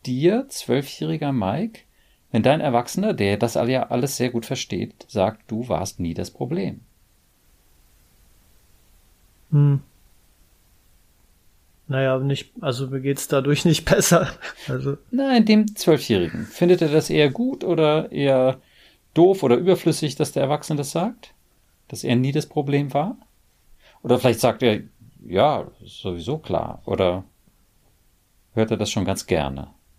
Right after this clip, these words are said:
Speaker 2: Hört es schon gerne, ja.
Speaker 1: Ja, okay. Das ist doch schon mal was.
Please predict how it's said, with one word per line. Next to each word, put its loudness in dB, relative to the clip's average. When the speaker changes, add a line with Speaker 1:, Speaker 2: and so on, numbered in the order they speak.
Speaker 2:
Hört -8
es -6
schon -6
gerne, -4
ja. -8
Speaker 1:
Ja, -2
okay. -6
Das -6
ist -8
doch -6
schon -8
mal -2
was. -6